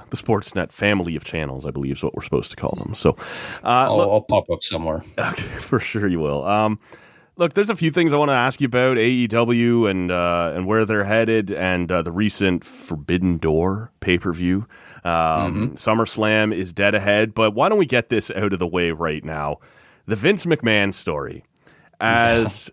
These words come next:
Speaker 2: Yeah.
Speaker 1: it's, uh, it's not a good scene. I'm sure most people have heard about it, but, uh, a couple of weeks ago, we hear that he had, uh, paid a woman to not talk about a, uh, a sexual relationship of some kind.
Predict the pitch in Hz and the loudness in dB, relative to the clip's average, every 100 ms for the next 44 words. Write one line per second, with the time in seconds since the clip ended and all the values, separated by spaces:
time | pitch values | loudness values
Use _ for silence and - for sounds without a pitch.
0 | _ 165 196 - 165 135 120 104 90 104 | _ -2 -2 -4 0 4 4 4 0 -6
1 | - 117 160 156 147 143 117 120 127 127 | -4 2 2 2 2 0 0 0 4 4
2 | 113 - 104 117 135 123 113 110 101 107 | 4 2 2 4 2 2 2 2 0 2
3 | 104 95 101 104 98 98 90 - 98 92 | 2 2 2 2 2 -2 -2 -2 0 2
4 | 92 - 143 113 107 120 - 117 110 110 | 2 0 -2 0 2 2 0 -2 2 4
5 | 107 98 95 82 104 101 98 92 - - | 2 0 -4 -2 0 2 2 0 -6 -20
6 | - _ 92 90 - 95 87 92 85 76 | -20 _ 0 0 -2 -4 -2 0 0 -2
7 | 87 78 - 123 139 143 110 107 110 113 | -4 -4 0 2 4 4 2 2 2 0
8 | 110 - _ _ - 90 87 87 87 92 | -4 -14 _ _ -4 -2 0 0 -4 -8
9 | _ _ _ _ - 82 101 - 127 - | _ _ _ _ -6 -4 -2 0 0 0
10 | 82 78 78 90 - _ - 85 80 80 | -4 -2 -2 -2 -8 _ -4 -2 0 0
11 | 76 67 - - 90 - 95 92 87 87 | 0 -2 -4 -2 -2 0 2 2 2 2
12 | 95 98 95 110 123 - 87 90 87 92 | 2 0 -2 0 0 -2 -2 2 2 0
13 | 95 107 135 | -2 -2 -4